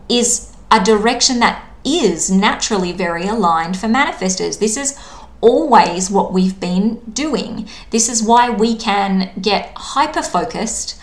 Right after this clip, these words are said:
on something and be all about it and super passionate and put all of our work into it. And then we need to stop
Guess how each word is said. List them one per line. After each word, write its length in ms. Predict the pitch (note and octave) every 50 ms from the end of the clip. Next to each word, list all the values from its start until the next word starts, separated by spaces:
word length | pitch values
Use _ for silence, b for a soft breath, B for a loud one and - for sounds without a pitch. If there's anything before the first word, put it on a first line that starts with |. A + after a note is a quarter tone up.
| B B B -
on 160 | - G3+ G3+
something 600 | G3 - F#3+ F#3 F#3 F#3 F3 E3+ G3+ A3+ A#3 - -
and 260 | G3+ G#3 G#3 G3+ F#3+
be 320 | G#3 G3+ G3 F#3+ F#3 - - -
all 240 | G#3+ A3 A#3+ D4 E4
about 320 | D#4 A3 G3+ - - -
it 200 | F#3+ G3 G#3+ -
and 120 | - F#3+ F#3
super 320 | - - - C#4 - -
passionate 520 | - - - F3+ F#3 - - F#3 G3 - -
and 140 | F#3+ F#3+
put 180 | F#3 G3+ G3 G3
all 200 | - A3+ A#3+ C4
of 60 | C#4 C#4
our 200 | C#4 - - G3
work 360 | F#3 F#3 G3 G#3+ B3 - -
into 400 | G#3 F#3+ F#3 - F3 - D#3 E3
it. 220 | G3+ B3 - B B B B B B B -
And 180 | A3+ A#3 C4
then 540 | D#4+ F4 D#4+ A3+ F3+ F3+ F#3 A3 - B B B B B B B B B - - - -
we 100 | A#3 C4+
need 240 | C4+ C4+ C4+ B3+ C4
to 100 | C4 C4
stop 560 | - - - - E4+ - - - - -